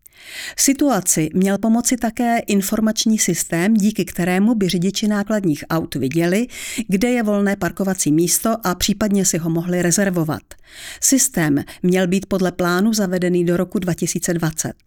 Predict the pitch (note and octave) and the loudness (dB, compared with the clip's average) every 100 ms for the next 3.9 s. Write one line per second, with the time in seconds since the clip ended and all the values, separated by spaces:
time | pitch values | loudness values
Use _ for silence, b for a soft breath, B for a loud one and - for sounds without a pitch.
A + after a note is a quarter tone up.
0 | - B B B B B G3+ G#3 G#3+ G#3+ | -20 B B B B B -2 2 0 2
1 | G#3+ A3 A3 G#3+ G3+ G3+ G3+ G3 G#3+ A#3 | 0 2 0 0 0 2 0 0 0 0
2 | E3+ E3 F3 E3+ - F#3+ F#3+ F#3 F#3 F3+ | 0 2 2 0 0 0 2 2 2 2
3 | F3 E3+ G3+ F3+ F#3 G3+ F#3 F3+ G3+ | 0 0 0 -2 0 -2 -2 -2 -4